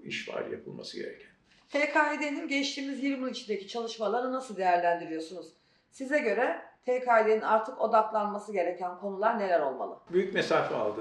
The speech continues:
Speaker 1: T K Y D yirmi yıl içerisinde. Ee, bunu, e,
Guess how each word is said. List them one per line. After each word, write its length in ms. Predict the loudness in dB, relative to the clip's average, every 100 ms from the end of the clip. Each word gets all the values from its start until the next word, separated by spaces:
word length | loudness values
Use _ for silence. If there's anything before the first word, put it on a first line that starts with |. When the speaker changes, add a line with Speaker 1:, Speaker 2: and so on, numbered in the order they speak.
| -6
Speaker 1:
T 160 | -8 -6
K 160 | -6
Y 60 | -6 -6
D 180 | -4 -4 -8 -18 -16 -8
yirmi 240 | -4 -2
yıl 200 | -4 -4
içerisinde. 580 | -8 -8 -8 -10 -4 -4
Ee, 480 | -4 -12 -18 -16 -10 -8 -8 -8 -10 -14 -20 -20 -20 -20 -20 -20 -20 -6 -2
bunu, 360 | 2 2 0 -4
e, 100 | -8